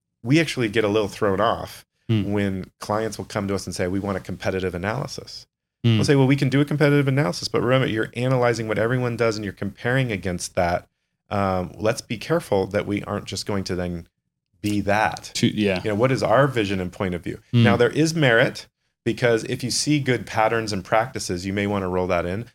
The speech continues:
Speaker 1: But man, w-, what is your dominant selling
Speaker 2: Mm.
Speaker 1: idea? What is your unique value proposition?
Speaker 2: Yeah.
Speaker 1: Those are the things that are true in brand.
Speaker 2: Or how is
Speaker 1: They're
Speaker 2: your
Speaker 1: true in
Speaker 2: customer
Speaker 1: product.
Speaker 2: responding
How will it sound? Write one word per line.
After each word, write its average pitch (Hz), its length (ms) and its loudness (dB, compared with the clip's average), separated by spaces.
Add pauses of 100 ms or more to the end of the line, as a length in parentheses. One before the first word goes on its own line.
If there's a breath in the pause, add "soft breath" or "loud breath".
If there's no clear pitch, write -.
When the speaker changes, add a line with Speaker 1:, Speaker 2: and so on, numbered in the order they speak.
(140)
Speaker 1:
But 98 120 -4
man, 113 380 0
w-, 107 240 -8
what 127 280 0
is 120 160 2
your 117 440 4
dominant 98 460 -2
selling 110 320 6
Speaker 2:
Mm. 95 60 4
Speaker 1:
idea? 87 420 -2 (240)
What 110 140 2
is 101 140 -2
your 127 180 4
unique 113 500 -2
value 107 440 2
proposition? 87 760 -2 (120)
Speaker 2:
Yeah. 101 220 2
Speaker 1:
Those 123 120 2
are 131 60 2
the 107 60 -8
things 123 220 0
that 120 100 2
are 113 40 2
true 120 200 -2
in 110 120 2
brand. 107 220 6
Speaker 2:
Or 131 100 8
how 120 260 8
is 110 100 8
Speaker 1:
They're 104 80 4
Speaker 2:
your 110 80 4
Speaker 1:
true 131 120 2
in 120 60 6
Speaker 2:
customer 113 380 6
Speaker 1:
product. 104 340 4
Speaker 2:
responding 104 1040 4